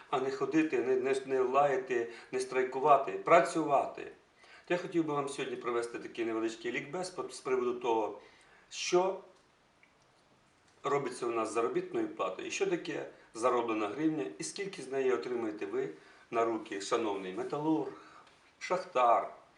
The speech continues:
працівник заводу або фабрики, і показати це вам на такому прикладі. У мене є, лишилося тісточко з Нового року, оце гривня,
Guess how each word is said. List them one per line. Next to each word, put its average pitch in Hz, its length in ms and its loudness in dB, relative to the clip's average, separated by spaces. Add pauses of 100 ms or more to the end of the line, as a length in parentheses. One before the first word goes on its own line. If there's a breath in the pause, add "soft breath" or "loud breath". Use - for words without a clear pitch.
(540 soft breath)
працівник 135 680 -2
заводу 104 540 -2
або 92 200 -4
фабрики, 98 720 -4 (460 loud breath)
і 165 280 2 (260)
показати 120 480 -2
це 113 160 -6
вам 110 140 -2
на 113 80 -6
такому 135 320 -10
прикладі. - 440 -6
У - 40 -14 (200)
мене 110 200 -2
є, 98 160 -2 (280 loud breath)
лишилося 110 500 -4
тісточко - 540 -8
з 123 60 -6
Нового 117 260 0
року, 98 340 -6 (300 loud breath)
оце 104 340 -4
гривня, 147 500 -4